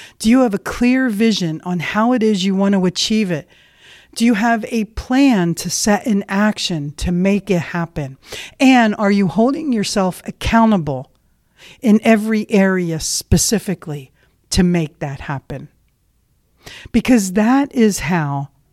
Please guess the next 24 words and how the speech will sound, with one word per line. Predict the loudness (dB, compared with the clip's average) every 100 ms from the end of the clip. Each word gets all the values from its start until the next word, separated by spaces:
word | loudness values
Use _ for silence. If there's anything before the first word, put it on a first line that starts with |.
| _ _
you | 2 4
achieve | 2 -2 -2 0 0 -2 -6 -14 -12 -2
that | 0 0 -6 _
fallacy | -20 -6 -2 0 2 2 0 -4 -4 -4 -2
of | -2 0
the | -2
work-life | 0 0 -2 -2 -2 -4 -2
balance | 0 0 0 -4 -10
for | -12 -10
success | -8 -8 -8 -6 -4 -4 -6 -6
that | -6
doesn't | -2 0 0 -2
exist. | -4 -2 -2 -2 -6 -10 -16 _ _ _ -18 -6
So | -2 0
I'm | 0
gonna | 0 0
turn | 0 0
around | 0 0 -2
and | -2 0
relabel | 0 0 0 0 0 -2 -4
it | -8 -8
as | -2 0
the | 2 2
work-life | 2 0 0 -6 -10 0 2 2 0